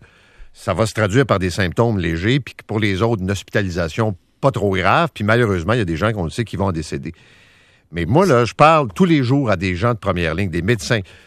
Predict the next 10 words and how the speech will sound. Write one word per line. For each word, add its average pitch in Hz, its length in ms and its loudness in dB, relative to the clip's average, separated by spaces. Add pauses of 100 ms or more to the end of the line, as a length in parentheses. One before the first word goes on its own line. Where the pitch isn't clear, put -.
(140)
je - 40 -20
parle 101 160 0
avec 85 100 -2
des 85 180 -2
infirmières, 104 520 0
je 73 60 -8
reçois 87 220 -4
plein 151 180 2
de 131 40 -8
courriels. 101 580 -4